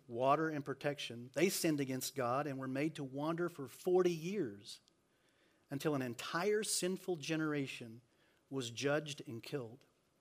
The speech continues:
Jesus completed his time in the wilderness in perfect obedience and perfect, perfectly sinless against Satan's temptations. Jesus makes it clear what our food is,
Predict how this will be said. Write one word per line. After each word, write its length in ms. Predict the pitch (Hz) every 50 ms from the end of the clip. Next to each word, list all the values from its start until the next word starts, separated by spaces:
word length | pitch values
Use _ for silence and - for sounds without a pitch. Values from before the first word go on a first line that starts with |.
| _ _ _ _ _ _ _ _ _ _ _ _ _ _ _ - - _ _ - _ _ _ _ _
Jesus 300 | _ 151 175 190 196 180
completed 420 | - - 156 143 - 170 156 151 131
his 220 | 147 220 240 -
time 240 | - 170 147 143 139
in 60 | 135
the 60 | 139
wilderness 460 | 131 131 143 147 143 151 160 151 -
in 100 | 147 139
perfect 520 | - - - - 190 175 - 156 143 - -
obedience 720 | 120 110 113 107 107 107 104 107 98 - - - - - _ _ _ _ _ _ _ _ _ _ _ _ _ _ _ _ _ _ _ _ _ _ _ _ -
and 160 | - 139 131 -
perfect, 480 | - - - 185 185 - 190 185 - - _ _ _ _ _ _
perfectly 460 | _ - 190 190 - 190 180 - 151 135
sinless 560 | - - - - 190 185 151 127 123 113 -
against 420 | 127 120 131 123 123 - - - 147 - _ _ _ _
Satan's 420 | - - 165 156 143 127 117 -
temptations. 800 | - - 127 104 - 131 117 113 - - 123 143 160 165 - - _ _ _ _ _ _ _ _ _ _ - _ - - - - _ _
Jesus 340 | - 175 190 190 190 170 -
makes 200 | 170 170 165 -
it 80 | 175
clear 340 | - - - 208 190 156 143
what 220 | 127 139 147 143
our 100 | 147 151
food 260 | 143 - - 156 143 139
is, 480 | 147 147 131 113 113 - - - -